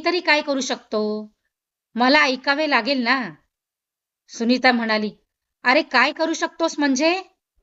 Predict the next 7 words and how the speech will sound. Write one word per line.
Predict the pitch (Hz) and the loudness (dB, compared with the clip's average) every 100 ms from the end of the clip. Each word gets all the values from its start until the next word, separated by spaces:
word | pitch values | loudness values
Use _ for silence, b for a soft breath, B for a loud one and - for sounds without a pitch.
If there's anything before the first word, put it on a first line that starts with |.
| _ _ _ _ - | _ _ _ _ -2
तू | 320 | 2
वहिनीच्या | 302 277 269 302 - 277 269 269 | 4 4 4 2 4 2 2 2
एवढ्या | 240 233 302 | 2 4 2
धाकात | 247 220 285 294 | 2 0 0 0
का | 349 | 0
राहतोस? | 370 339 339 320 254 - - _ _ _ _ _ - | 2 0 0 0 -2 -6 -18 _ _ _ _ _ -2
वहिनी | - 240 262 | 2 6 6